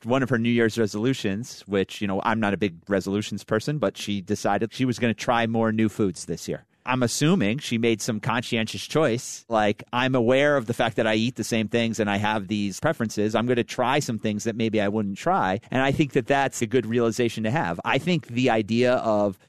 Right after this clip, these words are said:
the big five that I kinda, you know, so what I like about this one is the fact that it's a spectrum and it is contingent. And it, it does recognize that people are fluid and they move along these things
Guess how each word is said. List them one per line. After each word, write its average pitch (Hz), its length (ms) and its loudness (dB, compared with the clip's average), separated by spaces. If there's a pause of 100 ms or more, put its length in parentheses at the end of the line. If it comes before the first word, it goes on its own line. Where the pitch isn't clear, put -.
(100)
the 113 100 4
big 104 260 -2
five 120 440 0
that 101 260 2
I 120 160 0
kinda, 113 540 0
you 120 120 -2
know, 113 80 2
so 120 300 2 (100)
what 117 200 2
I 113 40 4
like 127 220 2
about 101 180 0
this 98 140 -4
one 110 180 -2
is 127 240 2
the 117 80 -2
fact 95 240 -2
that 101 140 0
it's - 160 -8
a 104 60 -2
spectrum 90 540 -6
and 107 140 -4
it 107 100 -2
is 110 200 2
contingent. 90 560 -6
And 107 160 -2
it, 107 100 -6
it 120 120 -2
does 139 240 2
recognize 110 460 -2
that 95 300 -2
people 156 300 2
are 117 100 4
fluid 139 480 2
and 120 140 0
they 104 100 0
move 127 220 2
along 113 540 2
these 107 260 -2
things 110 340 -4